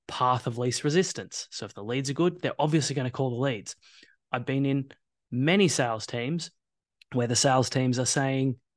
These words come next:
"Give me more leads," because the leads are good. I've been in sales teams where the sales teams are saying, "I'm not gonna call the leads." And if a sales team would rather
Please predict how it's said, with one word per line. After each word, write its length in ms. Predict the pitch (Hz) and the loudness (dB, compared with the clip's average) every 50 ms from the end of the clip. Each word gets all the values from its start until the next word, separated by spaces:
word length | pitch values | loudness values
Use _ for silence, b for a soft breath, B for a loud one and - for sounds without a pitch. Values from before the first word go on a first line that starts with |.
| _ - | _ -14
"Give 220 | 131 127 139 139 131 | -2 0 0 2 4
me 160 | 139 147 151 | 4 4 6
more 280 | 151 151 151 160 160 156 | 6 6 6 6 6 6
leads," 640 | 156 170 175 175 135 117 110 101 - - - - - _ _ _ _ _ _ _ _ _ _ _ _ _ _ _ _ _ | 6 4 4 2 2 0 -4 -8 -10 -10 -10 -10 -12 _ _ _ _ _ _ _ _ _ _ _ _ _ _ _ _ _
because 320 | - 117 - - 123 117 117 | -8 -6 -2 -2 -2 -2 2
the 100 | 139 147 | 4 6
leads 340 | 160 170 165 151 127 - 123 | 6 8 8 6 6 4 0
are 180 | - - - - | -2 -2 0 0
good. 180 | 120 117 - - | 0 0 -2 -8
I've 120 | 110 110 | -4 -2
been 120 | 123 123 | 0 0
in 220 | 120 120 123 120 123 | 2 0 0 -2 -2
sales 320 | - - 143 131 135 127 | 0 2 4 4 4 4
teams 240 | - - 147 143 131 | 4 2 2 2 2
where 140 | 131 143 135 | 2 2 2
the 80 | 135 | 2
sales 260 | 123 - 143 139 131 - | 2 4 4 4 4 2
teams 160 | 151 143 139 | 0 2 2
are 60 | 139 | 0
saying, 440 | 131 - 147 147 143 147 143 131 b b b b b b b b b _ _ _ _ _ _ _ _ _ _ _ _ _ _ _ _ _ _ | 2 2 2 2 4 2 2 0 b b b b b b b b b _ _ _ _ _ _ _ _ _ _ _ _ _ _ _ _ _ _
"I'm 100 | - 131 | 0 0
not 140 | 135 127 123 | 2 0 0
gonna 140 | - 123 123 | -2 -4 -2
call 180 | - 127 123 | 0 -2 -2
the 80 | 117 113 | 0 -2
leads." 440 | 113 120 117 104 90 - - - - b b b b b b b | -2 -2 -2 -4 -6 -10 -12 -16 -16 b b b b b b b
And 100 | - - | -2 -2
if 120 | - - 147 | 0 0 2
a 40 | 123 | 2
sales 420 | - - 180 175 208 220 208 - | 4 4 4 6 4 4 2 2
team 200 | - 196 190 180 | 0 2 2 4
would 180 | 170 151 131 113 | 2 2 0 0
rather 600 | 127 131 131 135 143 147 127 117 104 107 131 | 2 2 4 6 4 4 2 0 -4 -4 -6